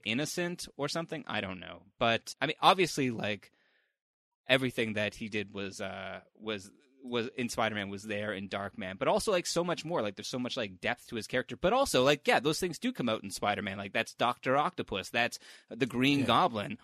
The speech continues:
Speaker 1: All of those things sort of get transmuted. And the other thing I was thinking is, as much as, like,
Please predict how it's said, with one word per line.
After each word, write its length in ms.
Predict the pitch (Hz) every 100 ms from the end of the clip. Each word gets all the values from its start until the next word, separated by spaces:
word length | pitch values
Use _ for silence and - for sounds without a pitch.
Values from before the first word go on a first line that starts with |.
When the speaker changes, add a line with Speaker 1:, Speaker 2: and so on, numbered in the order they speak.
| -
Speaker 1:
All 220 | - 139 156
of 60 |
those 220 | 139 135
things 280 | - 123 117
sort 160 | - 113
of 60 |
get 160 | 104 113
transmuted. 760 | - 107 104 110 139 139 107 - - _
And 120 | 160
the 60 | 190
other 120 | 233
thing 160 | 269 240
I 60 |
was 140 | 202 175
thinking 300 | 185 175 165
is, 180 | 160 147
as 180 | 143
much 220 | 160 175 190
as, 160 | 165
like, 260 | 151 135